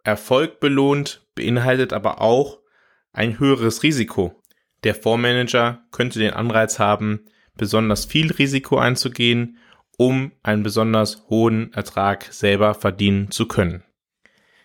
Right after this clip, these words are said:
Das war jetzt der absolute Schnelldurchlauf durch die Anlageklasse der alternativen Geldanlagemöglichkeiten. Ihr könnt euch vorstellen, dass man zu jeder einzelnen Subkategorie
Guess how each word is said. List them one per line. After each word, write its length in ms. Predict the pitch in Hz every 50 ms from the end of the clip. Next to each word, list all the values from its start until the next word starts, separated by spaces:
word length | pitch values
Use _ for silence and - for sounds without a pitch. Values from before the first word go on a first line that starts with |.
| _ _ -
Das 260 | 117 127 123 - -
war 100 | 127 120
jetzt 400 | 113 110 113 113 - - - -
der 160 | 110 - -
absolute 640 | - 131 - - - - 127 127 123 123 120 - 107
Schnelldurchlauf 960 | - - 117 117 120 117 117 120 117 - 110 107 107 107 110 110 - - _ _ _ _ _ - _ _ _ _
durch 180 | - 110 104 -
die 140 | - - -
Anlageklasse 800 | 110 117 120 117 113 110 107 - - 107 110 107 - 113 110 104
der 300 | - - 98 - - -
alternativen 1000 | 113 123 131 - - 123 113 110 107 - - 117 113 107 110 107 107 - - _ _
Geldanlagemöglichkeiten. 1400 | - 104 107 104 - - 104 104 101 98 98 92 98 95 95 98 98 - 92 - - - 101 95 87 - - 90 87 _ _ _ _ _ _ _ _ _ - - _ _
Ihr 120 | - 110 -
könnt 240 | - 127 131 -
euch 120 | 110 107 -
vorstellen, 580 | - 127 127 123 - - 120 117 117 117 101
dass 180 | - 107 107 -
man 140 | 110 107 107
zu 140 | - - 110
jeder 520 | 107 104 113 127 139 135 143 135 - -
einzelnen 580 | 107 113 120 120 117 - 120 110 107 104 98 95
Subkategorie 1120 | 101 107 101 131 143 143 _ - 139 123 - 131 123 123 123 113 123 120 120 127 127